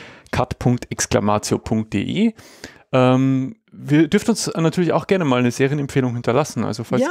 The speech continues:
Speaker 1: ihr jetzt was gesehen habt, äh, ihr kennt ja jetzt, glaube ich, ähm, nach, äh, der ganzen Zeit, nach dem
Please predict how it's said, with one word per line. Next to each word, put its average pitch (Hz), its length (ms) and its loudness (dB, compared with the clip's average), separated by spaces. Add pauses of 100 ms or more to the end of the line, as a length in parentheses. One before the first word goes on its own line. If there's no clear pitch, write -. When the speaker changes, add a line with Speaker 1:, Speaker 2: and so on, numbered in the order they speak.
Speaker 1:
ihr 214 120 6
jetzt 196 240 -2
was 151 180 -4
gesehen 147 360 -2
habt, - 320 -4
äh, 135 140 2
ihr 123 160 2
kennt 202 300 2
ja 165 120 6
jetzt, 151 360 0
glaube 156 380 2
ich, 156 420 -2
ähm, 139 360 0
nach, 131 400 -2
äh, 131 320 -2
der 123 180 -6
ganzen 151 320 0
Zeit, 131 540 0
nach 127 200 -4
dem 127 340 -6